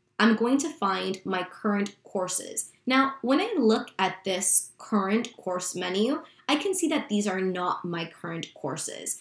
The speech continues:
So I'm gonna click on here where it says Current Courses, and I have a little arrow,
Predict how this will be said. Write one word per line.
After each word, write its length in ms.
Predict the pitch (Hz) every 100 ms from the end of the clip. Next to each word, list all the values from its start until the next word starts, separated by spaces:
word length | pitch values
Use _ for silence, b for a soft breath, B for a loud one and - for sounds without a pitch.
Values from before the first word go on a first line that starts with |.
| B -
So 240 | 277 269 - - _ _
I'm 320 | 277 349 415
gonna 180 | 403 403
click 320 | - 220 208 -
on 240 | 180 185 208
here 520 | - - 214 170 185
where 140 | 185
it 120 | 180
says 240 | 180 175 -
Current 460 | - - 196 220 -
Courses, 600 | 151 160 - 240 415 -
and 80 | 196
I 40 |
have 200 | 196 196
a 80 | 190
little 680 | 202 277 302 294 302 311 -
arrow, 560 | 196 180 196 269 440